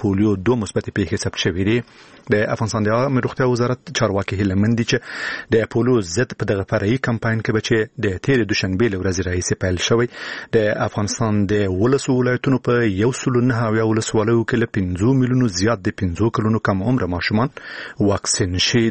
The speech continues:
د هغه ولسوالۍ دي چې تر ډیره د پولیو له خطر سره مخامخ دي. په ارزګان کې دغه کمپاین د راتلونکي دوشنبې په ورځ پیلېږي. له ترینکوټه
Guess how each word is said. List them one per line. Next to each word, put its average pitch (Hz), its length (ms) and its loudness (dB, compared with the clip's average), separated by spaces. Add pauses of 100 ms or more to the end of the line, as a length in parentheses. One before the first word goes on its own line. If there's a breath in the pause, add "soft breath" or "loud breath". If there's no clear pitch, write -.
د 90 100 -4
هغه 123 200 0
ولسوالۍ 131 480 2
دي 127 80 0
چې - 120 -4
تر 87 220 -2
ډیره 120 220 2
د - 100 -12
پولیو 95 260 2
له 90 120 -6
خطر - 200 -4
سره 92 200 0
مخامخ 92 360 -2
دي. 110 80 2 (460 loud breath)
په 127 60 4 (100)
ارزګان 113 340 0
کې - 120 -8
دغه 127 340 -2
کمپاین 101 420 0 (160)
د 95 160 0
راتلونکي 123 480 0
دوشنبې 90 560 -2
په 98 80 0
ورځ 87 120 -2 (120)
پیلېږي. 90 560 0
له 92 140 -2
ترینکوټه 120 380 0